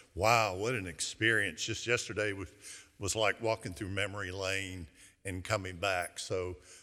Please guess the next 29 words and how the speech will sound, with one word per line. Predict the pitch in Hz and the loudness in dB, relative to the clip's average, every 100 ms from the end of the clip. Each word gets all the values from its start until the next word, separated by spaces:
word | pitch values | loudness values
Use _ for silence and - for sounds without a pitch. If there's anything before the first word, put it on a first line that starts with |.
| - | -2
thank | 120 113 - | 0 0 -2
you | 101 | -6
for | - | -6
the | 95 101 | -8 -8
invitation, | 98 92 82 110 98 - 101 | -8 -10 -4 -2 -2 -4 -6
Dean | 95 95 95 92 - - - - | -8 -8 -10 -12 -16 -18 -18 -12
Steele, | - 113 107 98 | 2 4 4 0
for | - 92 | -6 -6
the | 95 | -2
opportunity | 98 - 110 98 | -2 -2 -6 -6
to | 87 | -4
come | 117 101 | -2 -2
here | 95 104 101 92 | -2 -4 -4 -6
and | 76 90 | -8 -6
share | - 113 104 | -2 -2 -2
God's | 95 95 98 - | -2 -2 -2 -4
word | 95 95 | -4 -4
and | 87 82 - - _ | -6 -12 -14 -20 _
come | - 180 | -4 -4
home | 82 101 98 87 | -2 -2 -2 -4
in | 80 | -10
a | 76 | -12
way. | 78 78 73 73 _ _ _ - | -10 -10 -10 -16 _ _ _ -10
So | - 98 98 - | -4 -2 -2 -4
I, | 98 | -6
I | |
really, | 95 107 98 95 - - | -2 -2 -2 -4 -6 -6
really | 110 92 87 | -4 -2 -4
do | 98 87 | -4 -6